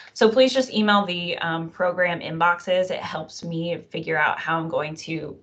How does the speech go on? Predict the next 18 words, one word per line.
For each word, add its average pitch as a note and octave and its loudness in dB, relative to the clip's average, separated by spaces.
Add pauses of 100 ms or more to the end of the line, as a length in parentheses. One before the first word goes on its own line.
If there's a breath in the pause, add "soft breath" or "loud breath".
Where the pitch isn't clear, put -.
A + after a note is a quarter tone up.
like, G2+ -10 (120)
respond C#3 0
to - -12
you - -8
that - -2
way. - -8 (1700 loud breath)
We A3+ 6
will G#3+ 8
be A#3+ 4
monitoring G#3 0
these E3+ -8
inboxes F3 2
during F3 -2
this F3+ -10
time, E3+ -2
usually F3+ 0
more F#3 2
frequently F#3+ -4